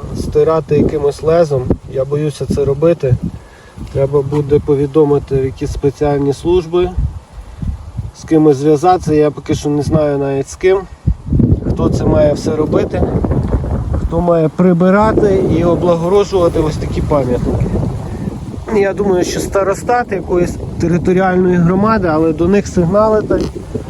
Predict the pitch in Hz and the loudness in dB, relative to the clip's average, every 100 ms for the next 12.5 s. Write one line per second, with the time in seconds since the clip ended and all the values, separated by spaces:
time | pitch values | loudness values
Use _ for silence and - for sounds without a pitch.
0 | - - - - 170 175 175 160 175 165 | -6 -4 -4 0 2 4 2 2 2 0
1 | 170 - 180 - 160 165 156 147 135 127 | -6 -4 -4 -4 -6 0 2 2 0 -2
2 | 127 127 123 - - - - - - - | -2 -2 -2 -2 -6 -6 -8 -12 -14 -12
3 | - 147 151 196 202 226 269 254 - - | -6 -4 0 2 2 2 2 0 0 0
4 | - - - - - 165 208 254 247 214 | 0 -2 -8 -4 0 2 4 4 4 2
5 | 190 185 - 151 170 - - - - - | 2 2 2 0 0 -4 -6 -8 -8 -10
6 | - - - 180 185 - 196 202 226 247 | -12 -16 -6 0 0 0 0 2 4 4
7 | 247 - - - - 160 160 175 190 214 | 2 -4 -14 -12 -6 -6 -2 2 4 2
8 | 220 202 165 - 160 160 160 - 160 196 | 0 -2 -4 -2 0 0 -2 -4 -2 0
9 | 185 175 165 - - - - - - - | 2 0 -2 -10 -20 -18 -16 -14 -12 -12
10 | - - - - 139 151 180 180 226 233 | -14 -20 -20 -8 -2 0 0 0 0 2
11 | 226 196 180 190 208 202 185 165 - - | 2 2 2 2 4 2 -2 -8 -20 -20
12 | - 151 175 196 185 | -12 -2 0 2 -2